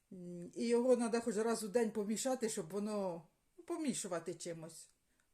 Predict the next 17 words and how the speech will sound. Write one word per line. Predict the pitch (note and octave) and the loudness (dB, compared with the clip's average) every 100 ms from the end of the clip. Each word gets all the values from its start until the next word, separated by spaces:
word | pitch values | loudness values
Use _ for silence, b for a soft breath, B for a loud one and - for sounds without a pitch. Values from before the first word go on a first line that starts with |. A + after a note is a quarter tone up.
| - | -12
Хоч | F3 | -4
раз | G#3 A#3+ G#3 | -2 0 -2
у | G3+ | -4
день. | E3 D3+ D3+ B B B | 0 0 0 B B B
Покамість | - G3+ C#4 D4+ C4+ A3+ | -6 -2 2 4 4 0
воно | B3 A#3+ | 2 2
через | B3 A#3 G#3 | 2 2 2
дві | G#3+ A#3+ | 0 0
неділі | A#3 G3 C#4 E4+ C#4 C4 A#3+ B B | 0 0 0 0 2 0 0 B B
аж | - A#3 C4 | -2 0 2
осяде | G#3+ - A#3+ A3+ F3+ G3 E3 E3 _ _ _ _ _ _ _ _ - | 2 2 2 2 4 2 2 -2 _ _ _ _ _ _ _ _ -8
на | G3 G3 | -2 -2
дно. | D#3+ F#3 E3+ E3 - | -2 -4 -4 -6 -8
І | - C4 | -2 -2
тоді | - B3 A3+ D#4+ E4+ | 0 -2 -2 0 0
хай | D#4+ A#3 A3+ | 0 -2 -4
стоїть. | - A#3+ A3 F#3+ | -4 -6 -4 -6